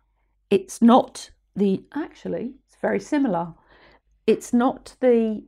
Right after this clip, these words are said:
intelligence of a species that allows it to survive, it's the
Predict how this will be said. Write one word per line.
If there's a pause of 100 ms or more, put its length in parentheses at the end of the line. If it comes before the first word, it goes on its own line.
(140)
intelligence
of
a
species
that
allows
it (160)
to
survive,
it's (100)
the